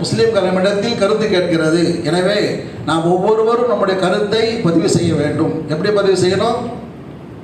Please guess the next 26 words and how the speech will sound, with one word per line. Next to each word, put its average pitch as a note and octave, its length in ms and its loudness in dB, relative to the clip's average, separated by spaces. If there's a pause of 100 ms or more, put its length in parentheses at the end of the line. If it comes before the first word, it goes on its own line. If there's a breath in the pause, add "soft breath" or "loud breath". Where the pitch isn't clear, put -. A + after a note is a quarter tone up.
(880)
Google-ல G3 400 2
போயிட்டு F#3 540 0
கியூ A3 320 0
ஆர் G3 160 0 (260)
கோடுன்னு F#3 260 0
இருக்கு, - 400 -2
கியூ G3 220 0
ஆர் F#3 200 0
கோடு E3+ 320 0 (140)
ஸ்கேன் F3 220 0
செய்து, E3 680 0 (500)
அதை E3+ 280 0
என்ன G3 160 2
செய்யணுங்க? E3+ 500 0 (220)
கோடு F3+ 240 0 (200)
ஸ்கேன் F3+ 340 -2
செய்து F3+ 280 0
அதை F3 180 0
வந்து E3+ 220 2
இமெயில் F#3 520 2
அனுப்பணும். - 320 -4 (580)
இமெயில் F3+ 280 0
அனுப்புனா E3+ 160 0
அங்க F3 200 -2
போய் D3 160 0
சேர்ந்துடும். - 400 -4